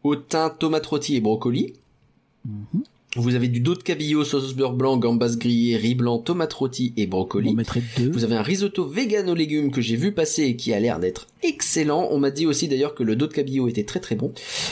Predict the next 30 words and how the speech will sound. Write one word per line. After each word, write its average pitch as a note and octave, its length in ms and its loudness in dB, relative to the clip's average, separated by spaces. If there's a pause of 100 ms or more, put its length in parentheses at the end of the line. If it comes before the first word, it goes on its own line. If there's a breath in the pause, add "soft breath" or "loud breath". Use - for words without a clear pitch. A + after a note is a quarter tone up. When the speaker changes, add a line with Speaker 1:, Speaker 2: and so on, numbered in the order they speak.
(300 loud breath)
Speaker 1:
Et, A3 280 4
euh, C#3 200 4
quasi G3 300 0
de E3 80 -4
veau F3+ 160 2
à D#3+ 60 4
la B2+ 140 4
rôtissoire D#3+ 640 0
et F3+ 60 2
son C#3+ 200 0
jus, C#3 260 0
pommes E3 220 0
de C3+ 80 2
terre A#2+ 340 -2
au C3+ 80 2
thym, C3 260 0
tomates C3+ 300 0
rôties - 400 -4
et C#3+ 100 0
pleurotes A2+ 520 -2
en B2+ 80 0
persillade. B2 920 -2 (640 loud breath)
Vous B2+ 160 2
avez A2+ 160 2
aussi G#2+ 240 0
des A#2 120 0
penne - 280 0 (240)
aux G3+ 100 0
crevettes, A#2+ 460 -2
sauce - 360 0